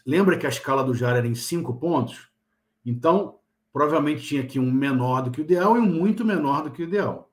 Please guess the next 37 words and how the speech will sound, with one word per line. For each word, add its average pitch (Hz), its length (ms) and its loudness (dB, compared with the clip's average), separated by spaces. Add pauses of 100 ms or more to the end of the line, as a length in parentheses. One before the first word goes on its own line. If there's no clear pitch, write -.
(720)
E 147 100 0
aqui 147 240 -4
no 135 100 0
amarelinho 151 600 0
seria 135 520 -2 (320)
maior 123 440 0
do 123 100 -2
que 123 80 -10
o 156 40 -6
ideal 180 320 2
e 240 40 2
muito 180 340 0
maior 160 320 -2
do 151 80 -8
que 131 100 -16
o - 20 -16
ideal. 175 360 -8 (540)
E 139 100 -4
o 135 60 2
ideal 139 640 0
é 123 80 -8
o 165 140 -2
jar, 131 440 -2
né, 120 240 -6
que - 80 -20
tá 131 140 -6
no 147 60 -8
centro. - 300 -18 (1500)
Na 196 320 -2
análise 160 420 2
de 127 80 -4
penalidade, 127 840 -2
eles 170 240 0
juntam 175 400 0
pra 196 160 0
três 196 320 2
pontos. - 540 -4